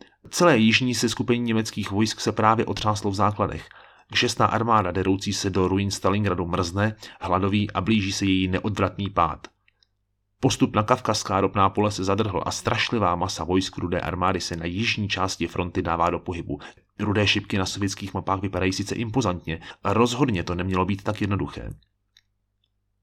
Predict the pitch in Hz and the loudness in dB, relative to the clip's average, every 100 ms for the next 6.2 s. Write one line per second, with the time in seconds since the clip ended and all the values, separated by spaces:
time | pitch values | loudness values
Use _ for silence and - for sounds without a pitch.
0 | _ _ - 101 156 - - - 104 104 | _ _ 0 4 4 2 -2 -6 -2 2
1 | 127 113 - 110 120 107 107 104 110 104 | 4 2 6 8 8 4 2 2 2 0
2 | 107 101 117 90 80 - - 98 90 95 | -2 0 0 0 -2 -4 -4 -2 0 0
3 | 92 - 123 120 85 71 98 - - 82 | 0 2 4 4 2 -2 -6 -4 -4 -2
4 | 82 85 62 - - - - _ - 107 | -2 -2 -4 -8 -16 -20 -20 _ -6 0
5 | 110 170 180 156 - 131 117 117 117 117 | 6 6 6 6 6 4 2 0 0 0
6 | 95 85 | -2 -4